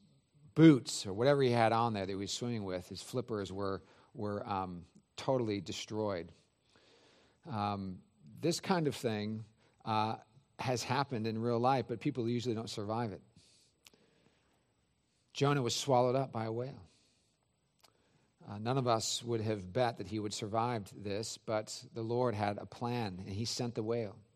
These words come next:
In chapter two, Jonah records the prayer that he offered while inside this great fish. The prayer is filled with God-directed praise and gratitude for his covenant faithfulness and God's mercy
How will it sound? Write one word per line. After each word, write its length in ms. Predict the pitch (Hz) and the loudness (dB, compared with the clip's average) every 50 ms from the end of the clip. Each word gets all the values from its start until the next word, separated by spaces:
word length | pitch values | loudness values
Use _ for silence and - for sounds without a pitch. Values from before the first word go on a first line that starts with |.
| _ _ _ _ _ _ _ _ _ _ _ _ _ _ _ _ _ _ - | _ _ _ _ _ _ _ _ _ _ _ _ _ _ _ _ _ _ -10
In 120 | 117 110 | -8 -6
chapter 380 | 101 - - 127 127 - - 110 | -2 0 0 0 0 0 -4 -4
two, 440 | 101 - - 139 131 123 131 143 139 | -4 -2 0 2 4 4 2 2 -2
Jonah 320 | 110 - 123 117 120 123 117 | -2 -2 0 0 0 0 0
records 640 | 110 110 - - - - 131 127 117 110 95 - | -2 -4 -4 0 4 4 6 6 4 2 0 -2
the 120 | - 117 | -6 -6
prayer 560 | 95 - - - 143 139 143 131 107 98 104 104 | -6 -6 -4 0 2 4 6 6 4 4 2 2
that 140 | 110 110 | 0 0
he 180 | 101 110 120 - | 0 0 -2 -2
offered 480 | - 123 127 139 139 - - 104 104 107 | 0 2 2 2 2 0 -2 -4 -2 -2
while 400 | 104 104 110 117 120 120 120 117 | -2 0 2 2 4 4 2 0
inside 800 | 120 120 113 113 110 - - - 135 135 131 120 104 101 95 | -2 -4 -4 -4 -4 -4 -4 -2 -2 0 0 0 -2 -2 -4
this 200 | 95 107 101 - | -4 -4 -6 -6
great 360 | - - 98 90 87 95 - | -8 -10 -8 -6 -6 -6 -8
fish. 640 | - - - 196 208 147 104 - - - - - - _ _ _ _ _ _ _ _ _ _ _ _ _ _ _ _ _ _ - | -12 -12 -8 -6 -6 -6 -6 -8 -10 -12 -14 -16 -20 _ _ _ _ _ _ _ _ _ _ _ _ _ _ _ _ _ _ -12
The 80 | 107 | -12
prayer 520 | 98 - - - 143 147 151 139 117 101 104 | -12 -8 -4 2 4 6 6 6 6 4 0
is 160 | 101 - - | -2 -6 -6
filled 380 | - - 147 143 135 127 107 | 0 2 4 4 4 4 2
with 260 | 101 101 98 - - - _ _ - _ _ _ _ _ _ - 107 | 0 -2 -4 -6 -10 -18 _ _ -20 _ _ _ _ _ _ -2 2
God-directed 800 | 131 131 127 131 135 120 117 127 120 123 123 - - 113 101 - | 6 6 8 6 6 4 2 2 2 2 2 0 -2 -8 -10 -10
praise 520 | - - - 139 135 123 117 107 98 - | -6 0 2 4 4 4 4 2 2 -2
and 120 | 104 101 95 | -4 -6 -2
gratitude 560 | - 117 117 123 127 113 - - 104 98 - | 2 2 4 4 2 0 -2 -4 -6 -6 -6
for 120 | - 110 | -6 -6
his 180 | 104 110 101 - | -6 -6 -6 -8
covenant 500 | - - - 131 120 117 107 95 95 - | -8 -6 -2 -2 -2 -2 -4 -8 -8 -12
faithfulness 920 | - - - 135 120 127 117 - - 107 98 95 92 85 85 - - - - | -14 -8 -4 -2 0 0 -2 -4 -6 -8 -8 -8 -8 -8 -10 -10 -10 -10 -10
and 180 | 92 92 101 | -10 -10 -6
God's 340 | 101 107 104 104 104 98 92 | -4 -2 0 0 0 -2 -4
mercy 640 | 101 101 107 113 117 110 - - 104 92 90 85 | -6 -4 -4 -2 -2 -4 -4 -6 -8 -8 -10 -12